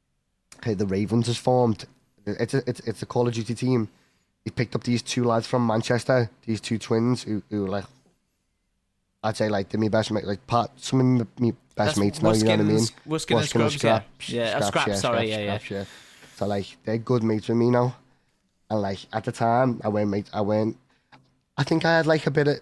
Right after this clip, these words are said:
Speaker 1: I had, like, a few times where, like, I played with them, you know what I mean? Like, proper nice lads.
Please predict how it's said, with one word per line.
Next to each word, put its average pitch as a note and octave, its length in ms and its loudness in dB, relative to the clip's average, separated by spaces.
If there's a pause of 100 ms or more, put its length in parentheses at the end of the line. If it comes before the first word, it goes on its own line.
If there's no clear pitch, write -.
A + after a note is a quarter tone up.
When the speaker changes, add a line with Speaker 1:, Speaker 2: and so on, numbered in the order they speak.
Speaker 1:
I C3 100 2
had, C#3 140 4
like, D3+ 120 0
a D3+ 60 -4
few C3+ 440 0 (560)
times B2 380 0
where, C3+ 140 2
like, A#2 140 0
I A2+ 80 0
played A2 380 -4
with A#2 120 -6
them, C3+ 140 2
you C3+ 80 0 (240)
know G#2+ 60 0
what G#2 40 -2
I G2+ 40 -2
mean? G#2+ 120 0
Like, G#2 180 -2
proper C3 280 0
nice A#2+ 280 2
lads. A#2 300 0